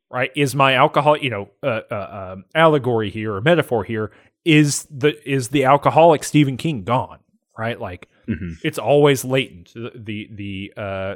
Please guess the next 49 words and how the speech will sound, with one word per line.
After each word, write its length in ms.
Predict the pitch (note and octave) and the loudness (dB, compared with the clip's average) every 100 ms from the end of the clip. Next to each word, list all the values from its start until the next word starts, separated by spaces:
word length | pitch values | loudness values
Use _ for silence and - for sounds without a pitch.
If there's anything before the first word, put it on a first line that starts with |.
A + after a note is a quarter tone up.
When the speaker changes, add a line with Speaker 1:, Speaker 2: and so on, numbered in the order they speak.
| - | -10
Speaker 1:
the 160 | A#2+ | -10
drug 360 | A2+ B2+ D3+ A#2+ | -4 2 2 2
addict 320 | F#2+ F#2 - | -6 -10 -16
is 100 | F#2 | -14
always 420 | F2 A#2 A2+ G2+ | -4 -2 -2 -4
latent. 320 | A#2+ F#2 G2 | -6 -6 -10
And 280 | G#2+ A#2+ C#3 | -10 -8 -2
there's 160 | E3 E3+ | -2 0
a 40 | |
little 200 | D#3 C3+ | 0 0
bit 240 | B2+ A#2+ - | -2 -2 -4
of 520 | A2+ A2 G#2+ F#2+ G2+ | -6 -6 -8 -12 -14
the, 340 | G2+ G2 F#2+ F#2 | -12 -10 -10 -12
uh, 260 | F2+ F2+ - _ _ _ _ _ _ - | -12 -14 -18 _ _ _ _ _ _ -14
you 120 | D3+ | -8
know, 100 | B2 | -6
twelve-step 500 | F#2 - A#2 - A2 | -4 0 0 0 -6
program 460 | - F#2+ F2+ E2 D#2+ | -6 -10 -10 -14 -16
here, 180 | G#2 E2 | -16 -16
right? 360 | F2 F#2 F#2+ - _ - | -14 -10 -12 -14 _ -6
Speaker 2:
Mm-hmm. 380 | G#2 D#2 D#2+ D#2+ | -4 -4 -10 -10
Speaker 1:
Um, 420 | G2+ G2 F2+ F#2 A2+ | -10 -8 -10 -12 -10
o-, 40 | G#2 | -10
of 260 | - G2 F2+ | -10 -14 -14
that 180 | E2+ | -16
kind 180 | - F#2 | -16 -16
of 80 | E2+ | -16
thing. 360 | - F2+ E2 - _ _ _ - | -18 -18 -20 -20 _ _ _ -12
Um, 440 | A2 G#2+ G#2+ G#2+ - | -8 -6 -6 -10 -8
and, 500 | B2+ A#2+ A#2+ A#2+ B2 - | -4 -2 -2 -4 -8 -12
you 160 | C#3+ | -6
know, 140 | D#3 D3+ | -2 0
that 240 | D3+ E3 | 0 0
haunts 300 | - G#3+ - | 0 0 0
the 120 | - F#3+ | -2 -2
end 120 | F#3 | 2
of 80 | D#3 | 0
it, 120 | D#3+ | 0
and 80 | D#3+ | -6
I 60 | |
kinda 280 | - C4 B3+ | -6 -4 -2
think 200 | - A3 | -4 -6
it'd 80 | G3+ | -6
been 140 | G#3 | -4
better 200 | G3 G3+ | -4 -2
if 100 | G3 | -4
she 180 | - F#3 | -4 -8
had 280 | F#3 F#3 B2 | -4 -6 -6
killed 300 | - F2+ | -14 -14